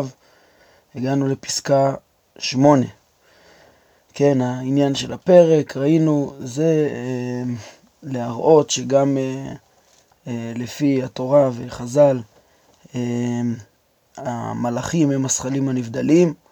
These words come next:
אה, כן, זה מה שהרמב"ם הראה, אה, עד כה. אה, פתח בעצם, אה, מציאות המלאכים, למעלה מבני אדם, אה,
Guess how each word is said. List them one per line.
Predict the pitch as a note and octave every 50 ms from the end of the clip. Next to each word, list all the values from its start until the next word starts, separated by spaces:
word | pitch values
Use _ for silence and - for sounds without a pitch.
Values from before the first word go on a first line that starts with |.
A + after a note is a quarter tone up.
| _ _ _ _ _ _ _ _ _ _ _ _ _ _ _ _ _ _ - - C#3
אה, | C3+ C3 B2+ B2 B2 B2+ B2+ B2+ B2+ B2+ C3 C3 C3 C3 B2+ B2+ A#2+ G#2+ - _ _ _ _ _ _ _ _ _ - -
כן, | - D#3+ F3 D#3 C#3 - - _ _ - - - -
זה | C#3+ C#3+
מה | C#3 B2+
שהרמב"ם | - - B2+ B2+ C3 C3+ C3+ C3 B2+ B2+
הראה, | B2 A#2+ B2 C3 C3 B2+ A#2+ A#2 - - - - - _ _ _ - - - - - - -
אה, | A#2+ A#2+ A#2 A#2 A#2+ A#2+ A#2+ A2+ A2+ A2+ A2+ A2+ A2 G#2+ - A2 - - -
עד | - - C3+ C3 A2+ - -
כה. | F3+ G3+ G#3+ G#3 F#3 E3+ - _ _ _ _ _ _ _ _ _ _ _ _ _ _ -
אה, | C#3 B2+ B2+ B2 A#2+ A#2+ A#2+ A#2+ A#2+ -
פתח | - C3 - - D#3 D3 - - B2+
בעצם, | B2+ C3 B2+ B2 B2+ B2+ C#3+ D3+ - - - C#3+ C#3 C3+
אה, | C3+ C3
מציאות | B2+ B2+ B2 - - C#3+ C#3+ C#3 - -
המלאכים, | B2+ B2 B2 A#2+ A#2 - - - D#3+ F#3 G#3+ G#3+ G3 F3+ D3+ C#3
למעלה | C3+ B2+ C3 C3+ C#3 C3+ C3+
מבני | B2+ B2+ B2+ A#2 B2 B2+ C3 C3 B2+
אדם, | A#2 A2+ C3 D3+ E3 E3+ E3 D#3 C#3 C3 - _ _ _ _ _ _ _ _ _ _ _ _ _ - -
אה, | A2 A#2+ C3 B2 A#2+ A#2+ A#2+ A#2+ A#2+ A#2+ A#2+ A#2+ A#2+ A#2+